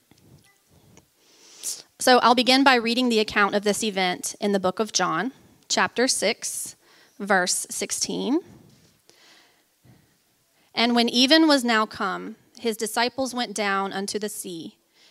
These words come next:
and entered into a ship, and went over the sea toward Capernaum. And it was now dark, and Jesus was not come to them.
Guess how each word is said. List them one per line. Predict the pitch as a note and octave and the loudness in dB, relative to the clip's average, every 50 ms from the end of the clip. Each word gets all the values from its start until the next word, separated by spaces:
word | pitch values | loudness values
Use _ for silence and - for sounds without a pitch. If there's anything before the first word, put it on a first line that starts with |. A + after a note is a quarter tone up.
| _ - | _ -12
and | - G3+ G3 | -10 -6 -6
entered | G#3 A#3 - C4 B3 | -4 -4 -2 -2 -2
into | A#3+ A#3+ A3+ - A#3 | -4 -4 -6 -6 -4
a | A3 A3 | -4 -4
ship, | - - F4 B3+ - - F3 - _ _ _ _ _ _ _ _ _ - | -4 -4 -4 -6 -6 -10 -16 -20 _ _ _ _ _ _ _ _ _ -12
and | G#3 A3 A3+ | -8 -6 -6
went | G#3+ G#3+ - - | -6 -6 -4 -4
over | - B3 C4+ C#4 C4 | -2 -2 -2 -2 -4
the | A3 B3 | -4 -6
sea | - - A3 G#3 G3+ G3+ | -8 -8 -8 -10 -10 -10
toward | - - G#3+ G3+ G3+ G3 G3 F#3+ F#3+ G#3+ A3+ A#3 _ | -10 -12 -10 -8 -6 -6 -6 -6 -8 -10 -12 -16 _
Capernaum. | - G3+ E3 - - B3+ A#3 G#3 F#3+ F3 F3 F#3 A#3+ C#4 - _ _ - - _ _ | -14 -14 -10 -6 -6 -6 -4 -4 -6 -6 -8 -8 -8 -10 -12 _ _ -20 -20 _ _
And | - A3+ | -6 -6
it | A#3+ A3 | -4 -4
was | A3+ G#3+ | -4 -2
now | A#3 A#3 A3+ A3+ D4+ | 0 0 2 2 2
dark, | D#4+ C4 G#3 F#3+ F#3 F#3+ - - - _ _ _ _ _ _ _ | 2 0 0 0 0 -2 -4 -8 -16 _ _ _ _ _ _ _
and | - G#3+ G#3 | -8 -6 -4
Jesus | G3+ A3+ A3+ A3 A3+ A#3+ A#3 - - | -4 -4 -2 -2 -4 -4 -6 -6 -8
was | G#3+ G#3+ G#3+ | -8 -6 -4
not | A3 G#3 G#3 G#3 - | -4 -4 -4 -4 -4
come | - - D4+ E4 E4 | -4 -2 -2 -2 -2
to | - - | -2 -6
them. | A#3 - - G#2+ - A3 | -10 -12 -14 -14 -16 -18